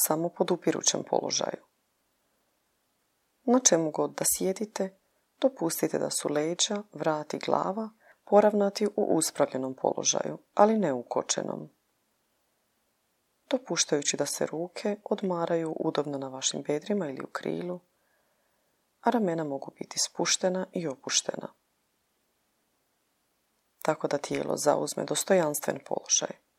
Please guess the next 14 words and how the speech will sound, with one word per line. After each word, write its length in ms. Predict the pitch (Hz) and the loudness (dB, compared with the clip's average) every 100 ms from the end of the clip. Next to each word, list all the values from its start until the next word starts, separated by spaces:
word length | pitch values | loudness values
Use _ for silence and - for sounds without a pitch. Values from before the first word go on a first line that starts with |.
| _ _ _ | _ _ _
budan 520 | - 143 151 180 202 202 - | -10 -4 -4 -4 -8 -10 -2
i 100 | 214 | 0
svjestan, 640 | - - - - - 151 - _ _ _ _ _ _ _ _ _ _ - | 0 -2 -4 -4 -4 -8 -12 _ _ _ _ _ _ _ _ _ _ -2
u 140 | 247 | 2
dodiru 340 | 208 165 165 165 | 4 4 2 2
s 160 | - | 2
ovim 200 | 135 143 | 2 -6
trenutkom. 720 | 139 151 131 123 - - 147 - _ _ _ _ _ _ _ _ _ _ _ _ _ _ _ _ _ _ _ _ _ _ _ _ _ _ _ _ _ _ _ _ _ _ _ _ _ _ _ - | -4 -4 -4 -10 -12 -12 -12 -16 _ _ _ _ _ _ _ _ _ _ _ _ _ _ _ _ _ _ _ _ _ _ _ _ _ _ _ _ _ _ _ _ _ _ _ _ _ _ _ -4
Dopustite 600 | 254 - 170 - 160 - | -2 -2 -4 -2 -4 -2
da 100 | 147 | -2
vam 140 | 143 | 0
se 180 | - 147 | -2 -2
oči 280 | - - - | -2 -4 0
zatvore, 540 | 160 165 - 202 196 | 0 0 -2 -2 -2